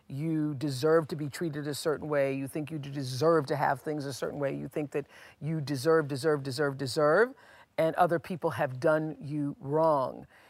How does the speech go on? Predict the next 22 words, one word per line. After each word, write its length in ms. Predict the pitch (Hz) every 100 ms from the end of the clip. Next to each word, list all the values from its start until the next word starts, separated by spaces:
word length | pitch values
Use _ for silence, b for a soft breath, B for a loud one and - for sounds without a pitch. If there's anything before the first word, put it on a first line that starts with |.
| b _ -
instead 380 | 202 - 160
of, 160 | 160 165 -
again, 460 | 160 139 123 131 -
living 380 | 147 151 165 139
from 340 | 156 143 143 _ -
the 180 | 127
true 520 | 151 - 156 147 143 - b b b
self. 440 | - 160 127 - _ b b b _ _
Now, 300 | 170 180 175 - _ b b b
we 280 | - 233 233
all 200 | 202 190
know 220 | 175 156
Terry 260 | 147 - 139
McMillan 600 | 139 - 147 139 135 135
when 180 | 127 139
she 180 | - 151
wrote, 460 | 139 135 131 - - b b _ _ _ _ - _
"Stella 380 | - 190 160 151
Got 180 | 139 135
Her 40 |
Groove 280 | 131 127 123
Back." 400 | - - -